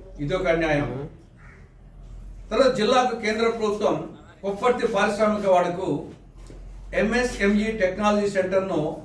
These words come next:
రెండు వందల యాభై కోట్లతో మంజూరు చేస్తే దాన్ని చంద్రబాబు ప్రభుత్వం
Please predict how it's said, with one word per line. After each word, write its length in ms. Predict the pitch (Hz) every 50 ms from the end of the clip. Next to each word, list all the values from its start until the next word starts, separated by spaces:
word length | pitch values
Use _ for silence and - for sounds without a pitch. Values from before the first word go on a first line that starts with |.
| -
రెండు 200 | 170 170 175 196
వందల 320 | 202 202 196 190 185 185 185
యాభై 300 | 180 180 175 175 175 170
కోట్లతో 760 | 165 180 196 202 214 208 - - - 165 151 147 - - - - - -
మంజూరు 320 | 147 147 165 208 220 185
చేస్తే 560 | 175 185 170 156 - 170 202 220 - - - - - - - - _ - - - - - - -
దాన్ని 240 | 185 202 233 240 214
చంద్రబాబు 460 | 196 196 208 233 254 254 254 247 240
ప్రభుత్వం 600 | 226 214 220 214 208 208 214 196 170 151 - -